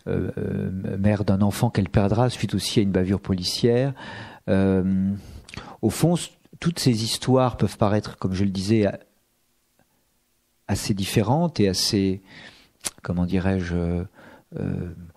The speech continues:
autonomes. Et en même temps, elles se font, elles se font réellement écho par un jeu de coïncidences qui ne sont pas des coïncidences, euh, ou par un jeu de, de, de, comment dirais-je, de, de miroirs qui ne sont pas du tout des, des, des artifices, mais qui sont vraiment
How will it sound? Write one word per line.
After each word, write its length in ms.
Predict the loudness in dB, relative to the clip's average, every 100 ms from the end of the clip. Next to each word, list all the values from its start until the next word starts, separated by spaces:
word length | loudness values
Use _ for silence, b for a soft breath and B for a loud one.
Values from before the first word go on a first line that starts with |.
| B
autonomes. 760 | -2 2 2 4 2 0 -2 -4 B B B B _
Et 140 | 0 2
en 80 |
même 200 | 4 2
temps, 260 | 2 2 4
elles 100 | 2
se 160 | 2 -2
font, 320 | 0 -2 0
elles 100 | -2
se 140 | 0
font 220 | 0 0 2
réellement 360 | 2 2 2
écho 300 | 0 0 -2
par 220 | 2 2
un 100 | 2
jeu 140 | 2 0
de 60 |
coïncidences 540 | 0 -2 0 0 0 -2
qui 80 | -8
ne 60 |
sont 180 | -6 -6
pas 200 | 0 0
des 100 | 0
coïncidences, 800 | -2 -4 -4 -2 0 0 -2 -2
euh, 80 | -2
ou 120 | -2
par 260 | 0 2 2
un 100 | 2
jeu 200 | 0 0
de, 180 | -2
de, 200 | -2 -2
de, 260 | -2 -2 -4 B B -12
comment 220 | -4 0
dirais-je, 340 | 2 0 -2
de, 120 | -4 -8 B -4
de 80 | 0
miroirs 400 | 2 4 2 0
qui 80 | -4
ne 40 |
sont 140 | -4
pas 120 | -2 -2
du 140 | -4
tout 160 | -4 -2
des, 180 | -2 B B B -10
des, 320 | -8 -4 -4
des 220 | 0 2
artifices, 800 | 2 0 -4 -2 -2 -2 -4 -6 -12 b b b -4
mais 80 | -2
qui 140 | -2
sont 300 | 0 2 2
vraiment 420 | 2 4 4 0